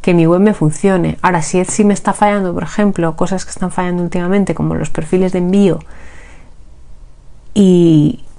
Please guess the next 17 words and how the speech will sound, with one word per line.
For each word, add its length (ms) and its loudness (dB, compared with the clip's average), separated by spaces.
y 140 2
se 160 0
configuran 420 2
las 200 2
dos 140 0
cosas 320 -4
en 60 -2
el 80 0
mismo 260 0
sitio, 280 0
o 20 -2
sea, 140 -2
tanto 400 -2
el 120 -2
portal 400 -2
de 300 0
Etsy 460 -4